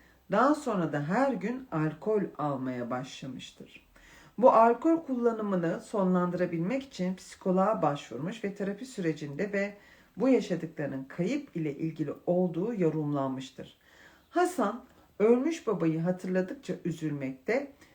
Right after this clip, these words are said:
ve o üzüntüde kalmamak için bilinç dışı olarak bir özdeşim eğilimiyle aşırı alkol almaktadır. İyi hissetmek ve kötü duygudan kaçmak için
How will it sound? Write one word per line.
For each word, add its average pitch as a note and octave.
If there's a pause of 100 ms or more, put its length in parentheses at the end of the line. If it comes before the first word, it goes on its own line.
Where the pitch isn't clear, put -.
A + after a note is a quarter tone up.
(140)
ve G#3+
o A3+
üzüntüde G#3
kalmamak A3+
için B3+
bilinç B3+
dışı E3+
olarak D3
bir A3
özdeşim G3+
eğilimiyle F3+ (420)
aşırı C#4+
alkol G#3
almaktadır. B2+ (480)
İyi D4
hissetmek A#3
ve G3
kötü G3+
duygudan D#3
kaçmak A3+
için D3